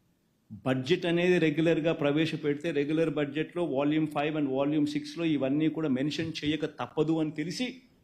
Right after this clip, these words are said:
రెగ్యులర్ బడ్జెట్ కూడా పెట్-, ప్రవేశపెట్టుకోకుండా దాన్ని కూడా దాటేసే కార్యక్రమం జరుగుతూ ఉంది.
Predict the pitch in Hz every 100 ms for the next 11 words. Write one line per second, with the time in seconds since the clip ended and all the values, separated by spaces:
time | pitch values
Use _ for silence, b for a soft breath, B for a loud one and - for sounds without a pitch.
0 | _ _ _ _ _ _ _ _ _ _
1 | _ _ - 113 156 175 185 175 180 156
2 | 170 156 170 170 156 156 - 156 160 156
3 | - 147 139 147 147 143 139 131 139 139
4 | 143 120 123 131 139 143 131 131 127 127
5 | 127 110 92 92 _ 76 76